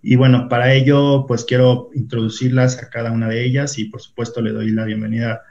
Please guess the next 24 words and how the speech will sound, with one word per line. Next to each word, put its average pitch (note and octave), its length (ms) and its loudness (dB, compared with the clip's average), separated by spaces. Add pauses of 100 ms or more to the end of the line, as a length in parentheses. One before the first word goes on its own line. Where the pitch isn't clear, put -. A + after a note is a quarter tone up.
(240)
tanto A2 420 -2
a A#2 120 -6
Patricia A#2 480 -4
Brockna C3 540 0
y C3+ 340 2
a B2+ 120 2
Alejandrina A2 540 0
Zamora. - 400 -12 (760)
Eh, C3+ 500 4 (800)
primeramente F#3+ 720 4
voy D3+ 140 4
a D3+ 40 6
empezar, - 680 0 (180)
eh, C3 400 2
por B2+ 200 4
introducir B2 720 0 (500)
a B2+ 640 2
nuestra B2+ 600 4
primera B2+ 300 4
ponente, B2+ 480 4
que A2 160 -4
es G#2+ 120 -4
Patricia A#2 480 -10
Brockna. B2+ 480 -2